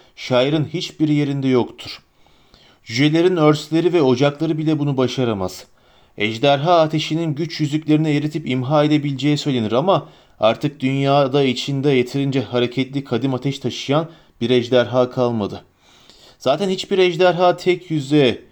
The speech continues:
hükmeden yüzüğe zarar veremezdi. Kara Ankalakon bile bir şey yapamazdı çünkü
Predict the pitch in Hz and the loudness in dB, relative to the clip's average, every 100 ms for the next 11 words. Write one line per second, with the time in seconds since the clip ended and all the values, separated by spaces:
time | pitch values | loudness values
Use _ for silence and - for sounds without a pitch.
0 | _ _ - 175 156 151 156 143 131 131 | _ _ -8 -6 -4 -2 0 0 -2 -2
1 | 156 143 143 139 135 131 127 113 92 95 | -2 0 -2 -2 -2 -2 -2 -4 -4 -8
2 | - _ _ _ _ _ _ - 127 151 | -14 _ _ _ _ _ _ -6 0 2
3 | 143 143 147 170 170 170 160 127 139 131 | 2 0 0 0 0 0 -2 0 -2 0
4 | 135 135 - 127 120 123 117 107 104 - | 0 -2 -2 0 0 -2 -2 -2 -4 -6
5 | - 151 151 175 185 | -2 -2 0 -2 -2